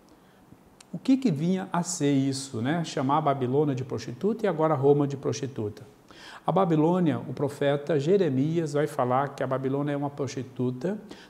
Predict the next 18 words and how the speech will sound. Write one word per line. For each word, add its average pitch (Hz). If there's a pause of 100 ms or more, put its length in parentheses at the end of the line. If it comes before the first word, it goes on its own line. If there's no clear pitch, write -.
no 147
sentido 160
que 175
muitos 165
reis 131
idolatravam 165
o -
poder 139
da 143
Babilônia. 123 (560)
Ao 151
ponto 190
que, -
quando 214
os 254
judeus 135
foram 190
levados 135